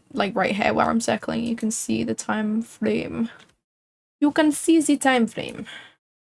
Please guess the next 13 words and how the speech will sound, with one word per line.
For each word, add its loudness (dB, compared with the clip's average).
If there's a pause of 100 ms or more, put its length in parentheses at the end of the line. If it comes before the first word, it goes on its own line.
(400)
Honestly, 4
like, 2
look 2
how 4
much 4
liquidity 2
this 0
is -6
generating. 2
Like, -12 (220)
this -2
is -4 (640)
crazy. -4